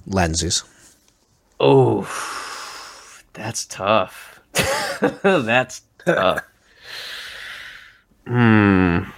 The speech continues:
Speaker 2: Oh man, let's see. The, well, right, uh, right off the bat, the, the Midicon, the fifty zero point nine five,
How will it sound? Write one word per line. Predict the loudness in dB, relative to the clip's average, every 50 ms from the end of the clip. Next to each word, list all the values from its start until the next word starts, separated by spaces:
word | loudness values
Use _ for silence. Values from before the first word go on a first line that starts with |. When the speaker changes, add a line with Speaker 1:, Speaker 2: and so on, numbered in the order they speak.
| -20 -20 _ _ _ _ _ _ _ _ -20 -20 _ -14
Speaker 2:
Oh | -12 -8 -6 -6 -6 -6 -8 -10
man, | -12 -12 -12 -8 -4 -2 0 2 2 2 2 0 -2 -4 -8 -12 -16 -12
let's | -10 -10 -10 -8 -10
see. | -8 -2 2 4 4 4 4 0 -4 -10 -18 _ _ -18 -12
The, | -10 -8 -4 -2 0
well, | 2 4 4 4 4 2 0
right, | 0 2 2 2 2 -2 _ _ -2
uh, | 2 4 4 4 2 0 _ -18 -12 -4
right | 0 2 2 4
off | 2 2 0
the | 0 2
bat, | 2 4 2 2 0 0
the, | 0 2 2 4 2 2 0 -2
the | -2 -2
Midicon, | 0 2 2 2 0 0 0 2 2 2 2 0 -2 -4 -6 -6
the | -8 -8
fifty | -4 -4 -4 -2 -2 -2 -2 0
zero | 0 0 0 0
point | -2 -2 -2 0 0 0
nine | 0 -2 -4
five, | -6 -4 -2 0 0 0 0 -2 -6